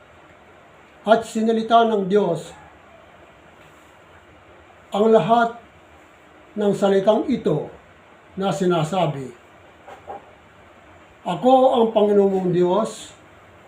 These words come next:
na naglabas sa iyo sa lupain ng Ehipto, sa bahay ng pagkakaalipin.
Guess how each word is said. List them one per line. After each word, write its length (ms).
na 160
naglabas 480
sa 80
iyo 240
sa 160
lupain 400
ng 240
Ehipto, 720
sa 160
bahay 320
ng 240
pagkakaalipin. 1040